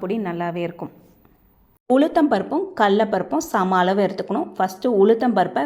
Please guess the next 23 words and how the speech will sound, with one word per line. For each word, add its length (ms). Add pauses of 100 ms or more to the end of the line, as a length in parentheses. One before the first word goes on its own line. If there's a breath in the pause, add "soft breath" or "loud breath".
வெறும் 260
வாணால 360
ஃப்ரை 160 (100)
பண்ணிக்கோங்க. 380 (520 loud breath)
அதுக்கப்புறம் 560 (180)
கடலப்பருப்பை 540 (100)
போட்டு 200 (380)
நல்லா 280
ஃப்ரை 220
பண்ணிக்கோங்க. 400 (160)
ரெண்டும் 380
சேர்ந்து 260 (100)
கோல்டன் 380
கலர்ல 380
வரணும். 280 (340 loud breath)
அதுக்கப்புறம் 440
நாலு 240
வெந்தயம் 400 (440 loud breath)
அதிலே 300
போட்டு 240 (120)
நல்லா 260
வறுத்துக்கோங்க. 480 (100)
சூடு 280